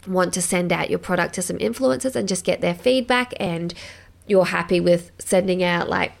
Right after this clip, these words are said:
twenty products, and maybe they'll post an Instagram story when they open it,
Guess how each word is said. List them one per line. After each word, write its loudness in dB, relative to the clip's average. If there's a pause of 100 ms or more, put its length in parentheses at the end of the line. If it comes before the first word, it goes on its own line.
(120)
twenty 2
products, -2 (380)
and 2
maybe 6
they'll 4
post 0
an 2
Instagram 0
story 0
when 2
they 2
open 0
it, 0